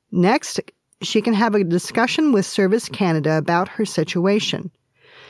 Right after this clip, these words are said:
Because her twenty twenty-three income will be considerably lower than her twenty twenty-two income, and she's already paid all the taxes owed from twenty twenty-two, they can work with her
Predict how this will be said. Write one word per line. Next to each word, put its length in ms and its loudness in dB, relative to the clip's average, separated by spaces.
Because 440 0
her 160 0
twenty 400 -2
twenty-three 800 2
income 460 0
will 140 4
be 160 2
considerably 800 0
lower 600 2
than 120 2
her 180 0
twenty 460 -2
twenty-two 760 0
income, 520 0
and 160 0
she's 260 0
already 340 2
paid 440 2
all 140 2
the 100 0
taxes 640 0
owed 240 4
from 220 0
twenty 340 -2
twenty-two, 720 -2
they 100 4
can 540 0
work 280 0
with 200 2
her 320 -2